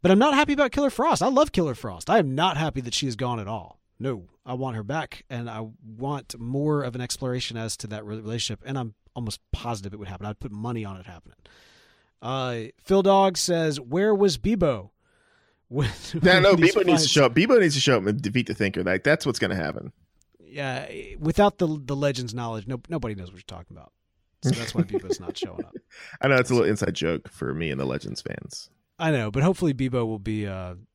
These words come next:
Speaker 1: hopefully he will, he will make an appearance in the next crossover.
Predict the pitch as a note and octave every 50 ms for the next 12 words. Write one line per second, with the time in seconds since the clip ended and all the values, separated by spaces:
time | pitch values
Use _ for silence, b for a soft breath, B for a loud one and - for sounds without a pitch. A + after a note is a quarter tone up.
0 | _ _ _ - C3 C3+ - - A#2+ A2+ G2+ F#2+ G#2+ G2 F#2+ F#2 F2+ - _ A#2
1 | A2+ A2 G#2 G2 F#2+ F#2+ F#2 - F#2 F2+ - A2 - - - G#2+ G2 F#2 - G2
2 | F#2 F#2 F2+ - - - - F2+ E2+ - - F#2+ F#2 -